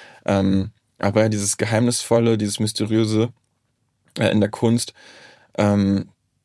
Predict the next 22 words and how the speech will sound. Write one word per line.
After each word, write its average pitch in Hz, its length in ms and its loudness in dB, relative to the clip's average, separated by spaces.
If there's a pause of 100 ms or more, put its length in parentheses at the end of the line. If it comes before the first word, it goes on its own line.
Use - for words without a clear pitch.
(120)
ist - 160 -2
auf - 260 -2
jeden 110 160 2
Fall, 104 280 0
vor - 160 -2
allem 127 160 2
auch 135 160 2
so, 113 480 2
äh, 107 140 0
visuelle 104 420 -2
Kunst, - 340 -4
glaub 101 220 0
ich, - 160 -6
hat 110 140 -4
da 113 240 2 (1200)
viel - 380 0
mehr 113 320 4
so 107 240 0
einen, 107 580 2
so 101 120 -2
einen 101 180 0
Kick - 320 -6